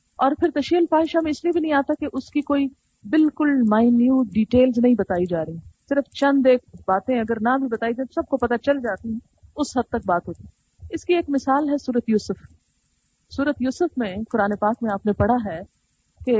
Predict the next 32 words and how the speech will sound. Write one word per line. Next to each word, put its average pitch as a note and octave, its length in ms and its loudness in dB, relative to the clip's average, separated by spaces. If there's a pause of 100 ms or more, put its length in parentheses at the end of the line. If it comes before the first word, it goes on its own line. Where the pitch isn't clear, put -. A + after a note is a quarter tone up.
(240)
زلیخا A#3 420 4
نے A#3+ 160 2
حضرت A#3 300 2
یوسف C4+ 300 0
علیہ C4 80 0
السلام A#3 460 2
کو G3 360 -2 (680)
کمرے B3 280 6
میں B3+ 80 4
بند A3+ 340 2
کیا، A3+ 160 0 (560)
پھر A#3+ 100 2
اس A#3 140 2
کے A#3+ 100 -2
بعد G#3+ 180 4 (100)
کیا A#3 240 4
کہا، G#3 80 -2
"ہی G#3 340 0
تلک"، G#3+ 440 0 (1120)
قال A3 200 4 (100)
معاذ G#3 320 2
اللہ۔ G3 280 0 (1080)
یہ G#3+ 120 -6
سارا A#3+ 200 4
قرآن B3 380 2
قصہ D4+ 200 0
کھول B3 240 2
کے A#3+ 100 2
سنا F3+ 300 0
رہا F3+ 60 -6
ہے G#3 60 -6
نا، D4+ 100 -6